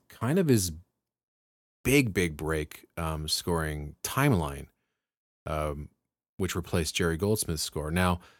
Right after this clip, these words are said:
that film obviously didn't do as well as I think he hoped, but, I mean, that, that kind of made a name for himself, that he was so young. And I think, um, uh, having worked on, on The Hunted was, was,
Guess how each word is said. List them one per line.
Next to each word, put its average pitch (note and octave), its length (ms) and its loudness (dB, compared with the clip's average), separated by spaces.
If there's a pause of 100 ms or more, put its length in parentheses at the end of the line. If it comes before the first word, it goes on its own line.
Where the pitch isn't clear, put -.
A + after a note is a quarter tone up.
(480)
that F#2+ 160 4
film G#2+ 240 6
obviously F#2 360 4
didn't E2 220 0
do F2 180 2
as D2+ 80 -2
well E2 260 2
as D2+ 100 -2
I D2+ 120 -2
think E2+ 220 -4
he D2+ 100 -8
hoped, D#2+ 480 2
but, D2+ 300 0 (140)
I F#2 80 -4
mean, D#2+ 240 -4
that, F#2+ 240 0 (680)
that A2+ 280 2
kind G#2 240 0
of E2 200 -2 (640)
made G#2+ 240 4
a F2+ 60 2
name F#2+ 320 2
for D2 220 -4
himself, D2+ 580 -2
that D2+ 180 -2
he E2 140 -4
was D#2 120 -2
so D3 400 4
young. D#2 520 0 (760)
And D#2+ 320 0
I F2+ 160 2
think, F#2+ 580 0
um, D#2+ 540 2 (680)
uh, E2 240 2
having G2 280 0
worked F#2 240 -2
on, D#2+ 360 -2
on E2 180 -2
The D2+ 100 -4
Hunted A2+ 520 2
was, D#2 320 -2
was, D#2+ 500 0